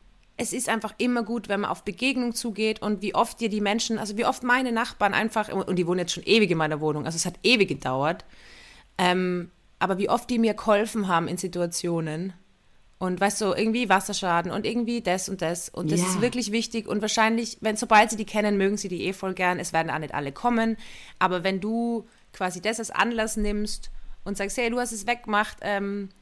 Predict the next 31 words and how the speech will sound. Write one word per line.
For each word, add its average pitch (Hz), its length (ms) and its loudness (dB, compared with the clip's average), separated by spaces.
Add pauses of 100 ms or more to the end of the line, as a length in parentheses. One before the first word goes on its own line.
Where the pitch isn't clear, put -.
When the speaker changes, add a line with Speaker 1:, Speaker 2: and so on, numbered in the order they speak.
(300)
Speaker 1:
und 190 200 -4
du 196 60 -4
würdest 208 240 -2
gern 196 120 0
alle 190 280 2
einladen, 190 840 0 (300)
dass 202 240 -10
sie, 180 360 -8
dass 180 200 -12
sie 196 80 -14
vorbeischauen.“ 180 720 -2
Speaker 2:
Boah, 185 360 -8 (360)
also 185 260 2
da 190 180 6
krieg 196 240 -2
ich 156 120 -6
wirklich 185 200 0
Schweißausbrüche 202 1300 4 (1080)
bei 185 120 2
dem 180 140 -2
Gedanken 185 500 0
daran. 151 320 -4
Aber 214 120 2
ich - 120 -8
könnte 262 180 0
es 269 60 -6
wirklich 240 240 -4
wegmachen 226 400 2
und 202 120 -6
einfach 190 200 -2
nur, 190 260 -2